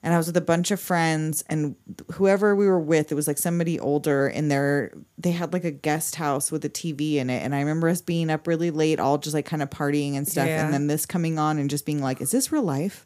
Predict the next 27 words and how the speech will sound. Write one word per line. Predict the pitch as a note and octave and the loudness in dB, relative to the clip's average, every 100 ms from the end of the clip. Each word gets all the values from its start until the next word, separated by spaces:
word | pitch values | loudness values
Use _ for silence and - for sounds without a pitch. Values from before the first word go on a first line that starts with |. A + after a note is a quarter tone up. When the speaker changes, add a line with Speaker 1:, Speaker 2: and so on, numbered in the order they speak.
| _ | _
Speaker 2:
<laughs> | _ | _
Yeah. | - D#4 A3 - - - - | 2 2 2 -8 -20 -10 2
Speaker 1:
What | A#3+ | 6
is | A3 | 6
Speaker 2:
Like, | G4 | 6
Speaker 1:
this | C4 A#3 | 4 4
show?" | - E3 G#3+ F3+ | 4 4 6 6
Speaker 2:
well, | F4+ | 4
'cause | - E4 E4 | 4 0 2
I | E4 | 0
feel | E4 F4 | 0 0
like | G4 G4+ | 0 0
they | E4 D#4 | 0 0
stopped | D#4 - - C4 C4+ - - - - _ _ _ _ _ - | 2 0 2 4 4 0 -8 -12 -12 _ _ _ _ _ -4
doing, | D#3+ A3+ A#3+ A3 | 0 2 2 2
like, | G3+ F#3+ | 0 0
that, | F3 F3 D#3+ - _ - | -2 -2 -6 -12 _ -4
the | E3 | 0
late | D#3 F3 F3 | 2 0 0
night | E3+ E3 - | -2 -4 -4
weird | C3+ D#3+ E3+ D3+ | -4 -2 -2 -2
shows, | - B2+ A2+ D#2+ D3+ | -4 -2 -2 -2 -2
like, | D#3 D#3 | -4 -2
the | D#3 | 0
late | D#3+ D3+ | 0 -2
night | C#3 C#3+ - | -4 -6 -4
animation. | D3+ D3 C#3+ C#3 C3+ - B2+ B2+ B2+ | -6 -4 -4 -4 -6 -6 -6 -6 -8